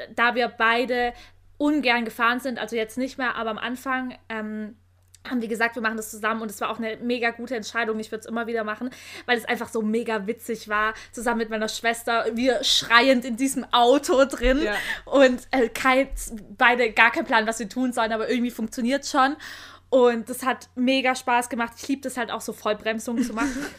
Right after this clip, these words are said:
Speaker 2: <laughs>
Speaker 1: Also
Speaker 2: Ja,
Speaker 1: so,
Speaker 2: ich
Speaker 1: ich hab das
Speaker 2: offensichtlich
Speaker 1: immer, man
Speaker 2: auch.
Speaker 1: muss ja auch <laughs> Ja, das stimmt. Nee, wir mu-, wir mu-, man muss das ja eigentlich auch, ähm, bei der Fahrschule eben üben, diese, wie nennt man
Speaker 2: Äh,
Speaker 1: das, diese
Speaker 2: Notbremse. Nee.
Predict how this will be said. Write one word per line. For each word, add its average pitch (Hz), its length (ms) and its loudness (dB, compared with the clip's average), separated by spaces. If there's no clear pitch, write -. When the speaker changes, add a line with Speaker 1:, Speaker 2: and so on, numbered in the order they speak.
Speaker 2:
<laughs> 285 220 -4
Speaker 1:
Also 240 200 0
Speaker 2:
Ja, 202 80 2
Speaker 1:
so, 254 100 0
Speaker 2:
ich 240 80 6
Speaker 1:
ich 233 60 4
hab 269 100 6
das 277 120 2
Speaker 2:
offensichtlich 294 420 4
Speaker 1:
immer, 302 140 4
man 269 100 4
Speaker 2:
auch. 262 40 4
Speaker 1:
muss 302 200 0
ja 277 300 0
auch - 100 -6
<laughs> - 840 6
Ja, 254 200 4
das 269 180 -2
stimmt. 254 320 -4
Nee, 277 160 4
wir 285 100 4
mu-, 269 200 2
wir 254 120 -2
mu-, 247 200 0
man 254 160 0
muss 302 180 -2
das 269 140 -10
ja 254 100 2
eigentlich 240 320 -2
auch, 240 220 -2
ähm, 220 280 -4
bei 233 80 0
der 226 100 2
Fahrschule 247 580 -2
eben 226 220 -4
üben, 254 340 -2
diese, 208 460 0
wie - 80 -6
nennt 240 200 0
man 220 100 0
Speaker 2:
Äh, 208 40 -4
Speaker 1:
das, 208 160 -6
diese 214 300 0
Speaker 2:
Notbremse. 196 720 -4
Nee. 180 260 -8